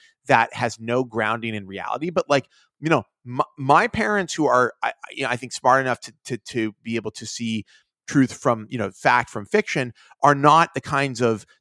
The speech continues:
don't have the media literacy and the internet literacy that I have, you know? So they'll send me stuff sometimes and I'm like, "Yeah, this is not a re-,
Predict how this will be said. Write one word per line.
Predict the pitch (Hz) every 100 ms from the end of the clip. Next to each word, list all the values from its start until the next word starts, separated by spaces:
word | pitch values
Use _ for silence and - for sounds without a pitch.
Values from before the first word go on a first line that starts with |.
| -
don't | 160
have | 170 143
the | 135
media | 120 127 131 131
literacy | 120 120 120 - 117
and | 107
the | 104
internet | 113 131 127 113
literacy | 110 104 101 -
that | 92 90
I | 107 127
have, | 107 87 104
you |
know? | 98 98 - -
So | -
they'll | 131 220
send | - 175 190
me | 190
stuff | - 123
sometimes | - 117 113 110
and | 127
I'm | 139
like, | 120
"Yeah, | 131 120
this | 156 370
is | 320
not | 196 139
a |
re-, | 113